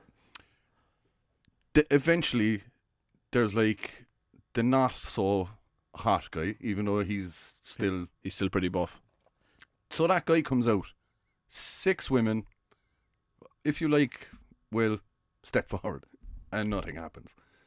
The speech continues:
Speaker 2: It's soul destroying.
Speaker 1: And I'm just like, "Jesus." I'm sweating for the guy.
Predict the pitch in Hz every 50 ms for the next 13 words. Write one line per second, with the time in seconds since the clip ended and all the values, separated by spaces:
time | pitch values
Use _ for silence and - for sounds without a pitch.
0 | _ _ _ _ _ _ - - 110 - - - - 135 123 120 110 101 101 92
1 | - - 98 90 113 123 127 127 131 120 117 110 - 107 104 95 87 82 - -
2 | - _ _ _ _ _ _ _ _ _ _ _ _ - - - - 78 80 71
3 | 69 - - - - - - _ _ - 127 139 143 - - - - - 147 147
4 | 151 160 160 143 - 123 98 85 - - _ _ - - - 139 - - 208 208
5 | 220 - 110 190 -